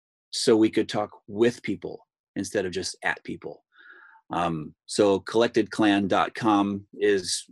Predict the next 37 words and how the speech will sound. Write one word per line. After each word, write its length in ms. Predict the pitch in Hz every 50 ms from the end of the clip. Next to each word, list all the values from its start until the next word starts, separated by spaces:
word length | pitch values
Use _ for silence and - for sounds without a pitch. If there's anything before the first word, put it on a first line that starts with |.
| 104 98
where 220 | 101 107 107 104
it 60 | 98 101
is. 500 | 98 95 98 98 - - - - - - _ - -
Um, 360 | 101 101 95 87 85 85 85 -
it's 200 | 98 90 - - - -
relatively 500 | 117 120 123 127 123 - 131 120 123 120
new. 440 | 117 110 107 107 107 110 110 113 - _ - - - - - _ _ _ _ - -
I've 240 | 110 104 101 101 - -
got 400 | - 104 101 101 101 104 101 - - - _ _ _ _ _ _ _ _ _ _ _ _ _ -
five 400 | - - - - 123 123 120 120
episodes 400 | 120 - - - 127 113 95 98
out 300 | 113 110 110 113 - -
there, 320 | 113 110 113 113 113 110
six 360 | 104 - - - 120 - - 123
when 140 | 117 113
releases, 960 | 113 113 107 107 107 104 - - 110 104 104 104 98 - - - - - - - - - - _ -
uh, 200 | 90 87 85 82
will 180 | 107 117 113 107
be 160 | 107 110 98
out 240 | 101 107 107 - 117
by 100 | 107 101
the 80 | 98 101
time 420 | - 104 98 95 95 95 95 95 95
this 220 | - 92 92 - - _ -
podcast 360 | 92 92 92 - 90 90 -
airs, 300 | 90 87 87 87 85 - - _ - - - - - - _ _ _ _ _ _ -
and 460 | 98 92 90 90 90 85 85 87 85 -
several 340 | - - - 113 104 107 104
more 180 | 101 101 98 95
in 60 | 90
the 80 | 92
can. 560 | - - 95 90 90 90 90 90 87 90 87 - - -
And 380 | 90 90 87 85 82 82 80
it 240 | - - 101 101 95
has 240 | 95 101 98 90 90
become 600 | - 98 92 - - - 87 87 87 85 87 82 80
a 140 | 87 90